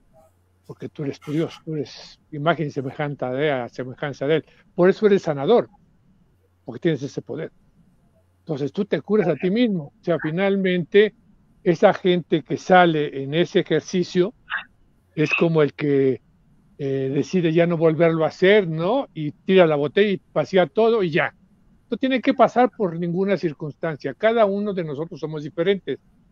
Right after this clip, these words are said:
Y nuestra, nuestra alma vieja, o alma joven, o las reencarnaciones que tengamos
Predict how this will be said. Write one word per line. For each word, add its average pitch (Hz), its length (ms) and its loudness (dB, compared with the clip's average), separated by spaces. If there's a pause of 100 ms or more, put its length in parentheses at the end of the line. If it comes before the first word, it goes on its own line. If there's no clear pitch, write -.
(320)
Y 214 420 0
nuestra, 147 640 -4 (200)
nuestra 160 360 0
alma 226 240 6
vieja, 190 400 4
o 143 160 -6
alma 175 240 2
joven, 165 460 0
o 127 60 -8
las 127 180 -6
reencarnaciones 131 680 -10
que - 120 -10
tengamos 185 560 -4